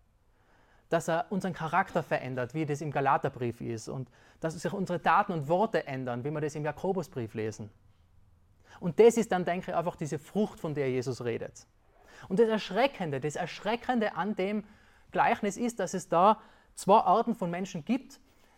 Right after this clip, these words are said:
die Jesu Wort annehmen, mit Freude sind, dabei sind, und dann aber am Schluss keine Frucht bringen. Und das macht mir Angst.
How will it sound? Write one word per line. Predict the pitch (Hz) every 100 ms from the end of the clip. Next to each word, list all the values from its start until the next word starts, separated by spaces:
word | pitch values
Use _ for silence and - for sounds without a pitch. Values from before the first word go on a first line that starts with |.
| _
die | 196
Jesu | 180 190 190 160
Wort | 170 165 -
annehmen, | 165 175 202 220 254
mit | 185 139
Freude | 165 147 160 220
sind, | 214 214 240 277 _ _ _ _
dabei | 156 160 160
sind, | 185 214 240 - - - - _ _ _ _ _ _ _ _ _ _ _ _ _ _ _
und | - 240
dann | 220 240
aber | 226
am | 214
Schluss | - 226
keine | - 208
Frucht | - 233 -
bringen. | 156 131 117
Und | - 160
das | 196
macht | 190 202 175
mir | 143
Angst. | 185 233 - -